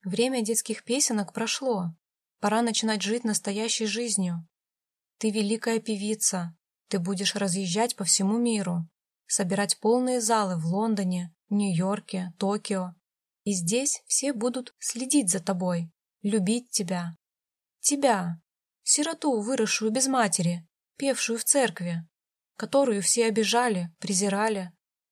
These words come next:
которая вынуждена была сбежать из дома, чтобы не случилось несчастья. Вот это реванш!» Он говорил так,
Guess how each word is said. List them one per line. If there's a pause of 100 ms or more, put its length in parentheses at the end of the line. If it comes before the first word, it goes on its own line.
(260)
которая
вынуждена
была
сбежать
из
дома,
чтобы
не
случилось
несчастья. (320)
Вот
это
реванш!» (720)
Он
говорил
так,